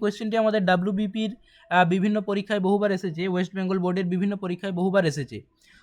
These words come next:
তো চারটা অপশন দেওয়া আছে, PowerPoint ডকুমেন্ট ফরম্যাট, অপশন বি তে দেওয়া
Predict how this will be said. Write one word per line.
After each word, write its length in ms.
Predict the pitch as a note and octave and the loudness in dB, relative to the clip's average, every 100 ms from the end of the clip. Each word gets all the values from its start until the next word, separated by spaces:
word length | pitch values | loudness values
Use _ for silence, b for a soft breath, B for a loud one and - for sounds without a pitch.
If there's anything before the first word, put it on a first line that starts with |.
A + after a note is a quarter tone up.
| _ | _
তো 20 | F3+ | -4
চারটা 340 | G#3+ G3 - | 4 2 4
অপশন 200 | A3+ A#3+ A3+ | 0 0 4
দেওয়া 160 | A3 | 4
আছে, 120 | G#3 B3 - | 4 -2 0
PowerPoint 500 | E3+ F3 F#3+ G3+ G#3 D#3+ D3+ | 4 4 4 0 -2 -4 2
ডকুমেন্ট 460 | D#3+ - G3+ G3 G3 - | 2 2 -2 -2 -4 -2
ফরম্যাট, 340 | F#3 F#3+ A3 - _ _ _ | 0 0 -4 -8 _ _ _
অপশন 300 | D#3+ E3 G#3 F#3+ | 0 0 -2 -2
বি 80 | G3 | -2
তে 40 | |
দেওয়া 220 | F#3+ F#3+ | 2 4